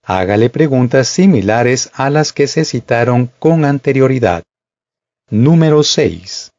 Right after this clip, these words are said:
Cuando ya ha leído varios cuentos o historias al niño, puede hacer otras preguntas como las siguientes. ¿Cómo empezó el cuento?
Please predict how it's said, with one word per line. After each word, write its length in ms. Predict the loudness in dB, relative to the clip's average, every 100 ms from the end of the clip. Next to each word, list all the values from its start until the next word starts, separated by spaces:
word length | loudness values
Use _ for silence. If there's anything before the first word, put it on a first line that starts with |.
| _ _ _
Cuando 300 | -4 0 0
ya 260 | 0 2 2
ha 60 |
leído 420 | 2 2 2 2
varios 400 | 2 0 2 0
cuentos 480 | 0 -2 0 -2 -2
o 100 | -2
historias 600 | -2 -4 -2 0 -2 0
al 120 | 0
niño, 440 | 2 2 2 0 -4 -2
puede 320 | 0 2 2
hacer 340 | 0 -2 -4 -2
otras 420 | -2 0 -2 -2
preguntas 600 | -2 0 -2 -2 -4 -2
como 360 | -2 -2 -2
las 160 | -2 -2
siguientes. 720 | -2 0 0 0 -4 -8 -12 _ _ _ _
¿Cómo 360 | 0 2 4
empezó 440 | 2 0 0 0 0
el 120 | 0
cuento? 480 | -4 -4 -2 -4